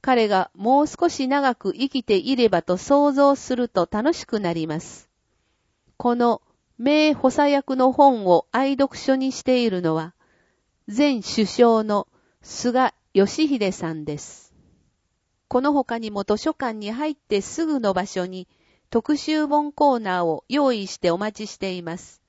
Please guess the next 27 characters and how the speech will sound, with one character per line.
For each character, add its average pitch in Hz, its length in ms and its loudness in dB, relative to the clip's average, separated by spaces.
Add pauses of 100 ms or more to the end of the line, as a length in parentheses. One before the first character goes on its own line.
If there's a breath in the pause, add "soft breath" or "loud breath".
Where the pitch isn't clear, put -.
(500)
俳 254 280 -2
優 254 160 -2
の 233 260 -2
芦 302 240 -8
田 285 120 -2
愛 285 120 -4
菜 262 140 -2
さ 180 160 -4
ん 170 120 -4
や 160 200 -8 (340 soft breath)
音 294 240 2
楽 285 300 -4
グ 262 160 -4
ル 254 80 -2
ー 240 80 -2
プ 180 240 0
ビ 262 220 -4
ー - 20 -8
テ - 140 -8
ィ 277 180 -2
ー 262 80 0
エ 254 60 0
ス 190 180 -12
の 170 300 -2
ア 262 240 -4
ー 277 40 -2
ル 269 160 -4